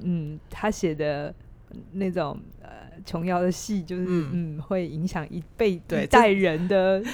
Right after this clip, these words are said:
Speaker 2: <laughs> 这如果上过
Speaker 1: 情感观。
Speaker 2: 写作课的，就都听过我们这样讲过这一段。好。
Speaker 1: 好，我讲一个大家听过的故事，叫《美女与野兽》。
Speaker 2: 好哦。
Speaker 1: 大家应该知道这个故事嘛？
Speaker 2: 嗯，
Speaker 1: 好，
Speaker 2: 知道啊。
Speaker 1: 我简单，简单讲一下，就是，呃，这个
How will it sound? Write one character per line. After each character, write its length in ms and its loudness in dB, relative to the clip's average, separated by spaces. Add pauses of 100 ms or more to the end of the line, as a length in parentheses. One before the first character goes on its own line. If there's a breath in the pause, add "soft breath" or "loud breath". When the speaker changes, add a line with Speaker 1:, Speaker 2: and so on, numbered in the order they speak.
(140)
Speaker 2:
<laughs> 100 8
这 20 6
如 80 6
果 120 8
上 180 4
过 140 8
Speaker 1:
情 0 -
感 80 2
观。 20 -2
Speaker 2:
写 100 4
作 180 4
课 180 4
的， 140 0
就 160 0
都 160 0
听 200 -4
过 140 4
我 60 0
们 160 -8
这 80 -2
样 80 -2
讲 120 -6
过 140 -10
这 120 -6
一 80 -8
段。 300 -8
好。 100 -10
Speaker 1:
好， 400 -6
我 120 6
讲 200 6
一 180 4
个 160 2
大 100 0
家 120 0
听 220 0
过 200 4
的 100 0
故 180 0
事， 140 -4
叫 180 -4
《美 180 -2
女 120 2
与 220 -2
野 180 -2
兽》。 240 -8 (120)
Speaker 2:
好 120 -8
哦。 240 -8
Speaker 1:
大 80 4
家 60 6
应 60 6
该 100 4
知 60 8
道 80 10
这 60 6
个 60 8
故 160 4
事 160 -2
嘛？ 160 -10 (100)
Speaker 2:
嗯， 280 2 (100)
Speaker 1:
好， 140 -8
Speaker 2:
知 60 -2
道 80 2
啊。 160 -2
Speaker 1:
我 40 -10
简 240 2
单， 200 6
简 140 2
单 160 2
讲 200 0
一 40 -8
下， 200 -2
就 160 -4
是， 180 -6 (500 loud breath)
呃， 260 -6
这 180 -6
个 120 8